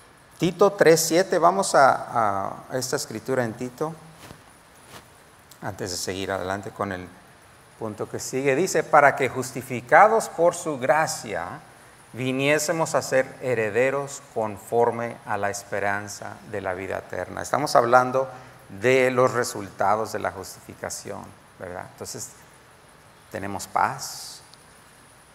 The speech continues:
nos podemos gloriar. Y fíjense bien aquí,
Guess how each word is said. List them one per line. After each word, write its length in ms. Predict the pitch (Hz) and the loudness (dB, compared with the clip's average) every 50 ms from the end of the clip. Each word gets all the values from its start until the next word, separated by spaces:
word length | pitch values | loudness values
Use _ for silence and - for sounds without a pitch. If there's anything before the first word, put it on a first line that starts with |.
| - - - - - - - - - - - | -20 -20 -20 -20 -20 -20 -20 -20 -20 -20 -16
nos 180 | 101 95 - - | -14 -14 -14 -6
podemos 380 | - 101 95 101 110 117 110 110 | -4 -2 -2 -2 -2 -4 -6 -6
gloriar. 580 | 95 95 95 90 87 90 90 85 90 95 110 143 - - - - - - - - - - - - - - - - - | -6 -6 -4 -4 -4 -4 -6 -6 -8 -8 -8 -12 -14 -16 -20 -20 -20 -20 -20 -20 -20 -20 -20 -20 -20 -20 -20 -20 -18
Y 80 | - 101 | -16 -12
fíjense 360 | 117 117 127 120 123 127 117 | -8 -8 -8 -6 -6 -6 -4
bien 200 | 104 110 110 110 | -4 -4 -6 -6
aquí, 340 | 110 110 - 113 104 104 | -6 -8 -10 -10 -12 -12